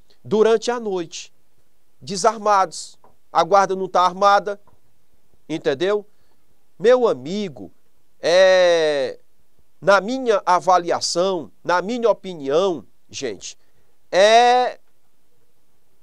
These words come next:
causar aí, é colocar em risco a vida desses profissionais da segurança.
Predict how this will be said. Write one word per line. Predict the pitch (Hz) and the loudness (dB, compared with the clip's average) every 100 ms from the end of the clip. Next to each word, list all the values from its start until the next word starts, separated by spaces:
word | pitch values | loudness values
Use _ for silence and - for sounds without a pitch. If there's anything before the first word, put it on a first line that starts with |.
| - - - - - - - - - - - - - | -20 -20 -20 -20 -20 -20 -20 -20 -20 -20 -20 -20 0
causar | 202 233 220 156 180 220 | 4 6 4 4 6 6
aí, | 208 202 226 359 - - - - - - - - - - - - - | 4 -2 -8 -12 -20 -20 -20 -20 -20 -20 -20 -20 -20 -20 -20 -20 -8
é | 139 156 | -2 0
colocar | 202 240 226 - 220 | 2 4 4 4 2
em | 208 | 0
risco | 123 165 262 - - 254 - - - | -6 -8 -6 -8 -10 -14 -16 -20 0
a | 196 180 | 2 2
vida | 190 247 | -4 -8
desses | 226 247 240 240 | -4 -2 -4 -10
profissionais | - 247 247 262 254 214 185 | -8 -6 -6 -8 -4 -4 -2
da | 196 | -6
segurança. | 208 196 208 170 139 143 | -6 -8 -6 -6 -8 -16